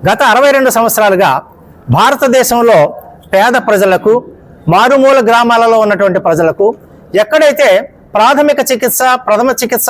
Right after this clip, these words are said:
కూడా అందడం లేదో, అట్లాంటి ప్రాంతాలలో అన్నింటిలోనూ కూడా పిఎంపి అసోసియేషన్ సభ్యులు ఈ ఫస్ట్ ఎయిడ్ ఇవ్వడం అనేది జరుగుతుంది.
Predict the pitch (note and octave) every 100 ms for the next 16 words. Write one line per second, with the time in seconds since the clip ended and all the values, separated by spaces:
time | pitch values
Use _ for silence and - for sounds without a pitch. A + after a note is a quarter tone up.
0 | A3 G#3+ G#3+ F3 A3 G#3+ F3 F3+ A#3+ D#4+
1 | - - - - A#3+ C#4+ D4+ C#4 C4+ G#3+
2 | B3 C4 C#4 C4+ C4 G#3+ G#3+ D4 C#4 C4+
3 | B3+ A3+ A3 A#3+ - E3+ - - - A3+
4 | D4+ C#4+ C#4 - A#3+ A#3+ G3 G3+ G3+ F#3
5 | C4 B3+ D#3+ - - - G3 A3 A#3 A3+
6 | A3 - B3+ A#3 - - - - G3 A3+
7 | A3 G#3+ A3+ C4+ C#3+ F3+ F3 E3+ B2+ B2+